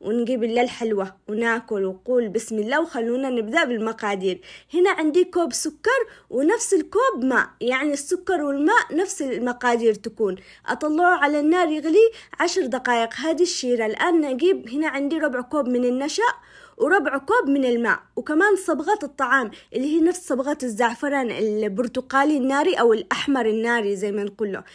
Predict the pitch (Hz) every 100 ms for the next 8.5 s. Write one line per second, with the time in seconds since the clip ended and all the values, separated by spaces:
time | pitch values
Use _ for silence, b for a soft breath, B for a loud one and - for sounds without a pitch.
0 | B B - 269 311 311 - - 240 262
1 | 262 247 330 370 359 311 392 403 359 240
2 | 185 - B B B B 247 269 381 359
3 | 370 381 392 269 247 330 381 381 302 381
4 | 381 - 320 403 508 269 b b - 330
5 | 349 349 294 285 277 262 226 220 202 190
6 | 190 B B - - 359 330 330 - 381
7 | 339 - - 294 349 339 - 233 233 240
8 | 240 - 311 320 392